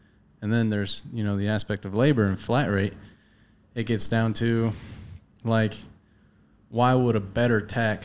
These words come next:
have to be punished as far as the money he makes because it, because he figured a problem out quicker,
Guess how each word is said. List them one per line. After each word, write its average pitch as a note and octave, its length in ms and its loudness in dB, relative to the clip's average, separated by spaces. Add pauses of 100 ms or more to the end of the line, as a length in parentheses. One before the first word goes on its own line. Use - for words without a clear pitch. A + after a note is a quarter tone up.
(720)
have A2+ 220 0
to - 60 -10
be G#2 160 -4
punished A2+ 600 0 (180)
as - 100 -6
far G#2+ 220 4
as F#2+ 80 0
the G#2 60 -2
money A#2+ 260 4
he G#2+ 120 2
makes G2 520 -4 (200)
because G#2+ 380 -4
it, G2 100 -4 (600)
because A#2+ 240 -2
he A#2 80 -2
figured A#2 520 0
a A2+ 60 -6
problem A2 360 2
out F#2+ 180 -2
quicker, - 420 -4